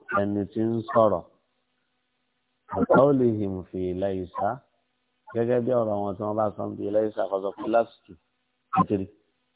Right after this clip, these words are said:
lastu. Ẹ fi hàn sọ pé, sọ pé nínú àmì kíni o, àmì fíìlì, òun ni táwù, hàn?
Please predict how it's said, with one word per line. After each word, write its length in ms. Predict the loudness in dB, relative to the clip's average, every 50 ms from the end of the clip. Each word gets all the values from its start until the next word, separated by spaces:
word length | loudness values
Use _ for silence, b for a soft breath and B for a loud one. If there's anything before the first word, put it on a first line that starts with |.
| _ _ _ _ -10
lastu. 540 | -6 -4 -4 -4 -6 -8 -16 _ _ -20 -20 -20 _ _ _ _ _ _ _ _ _ _ _ _ _ _ _ _ _ _ _ _ _ _ _ _ _ _ 4
Ẹ 80 | 4 4
fi 80 | 4 4
hàn 120 | 4 4
sọ 100 | 4 4
pé, 140 | 6 6 6 6 6
sọ 100 | 4 0 0
pé 200 | 0 2 4 4 4 4
nínú 240 | 4 2 4 4 6
àmì 300 | 6 4 4 4 4 4 4 2
kíni 280 | 2 0 0 2 2 2
o, 120 | 2 2 0 -2 -6 _ _ _ _ _ _ _ _ _ _ _ _ -4
àmì 260 | -2 0 0 2 0 0
fíìlì, 440 | 0 0 0 2 2 2 2 0 -2 -4 -8 -14 -20 _ _ _ _ _ -20
òun 360 | -12 -8 -6 -4 -2 -2 -2 -2
ni 120 | -4 -4 -6
táwù, 520 | -6 -2 0 2 4 4 4 2 0 -2 -2 0 0 -2 -4 -6 -10 -14 _ _ _ _ _ _ _ _ _ _ _ _ _ _ _ _ _ _ _ _ _ -12
hàn? 380 | -6 -2 0 2 2 2 2